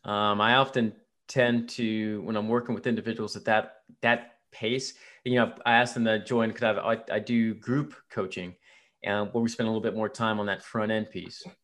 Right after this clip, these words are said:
And in particular, it's about the discovery. And I talk about it here in my book. And one reason why I, I talk about discovery so prevalently in this book, or at least from the front end standpoint, is that I'm,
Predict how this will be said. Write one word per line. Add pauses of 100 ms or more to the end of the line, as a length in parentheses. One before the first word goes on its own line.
And
in
particular,
it's
about
the
discovery. (500)
And
I
talk
about
it
here
in
my
book.
And
one
reason
why
I,
I
talk
about
discovery
so
prevalently
in
this
book, (400)
or
at
least
from
the
front
end
standpoint, (400)
is
that
I'm,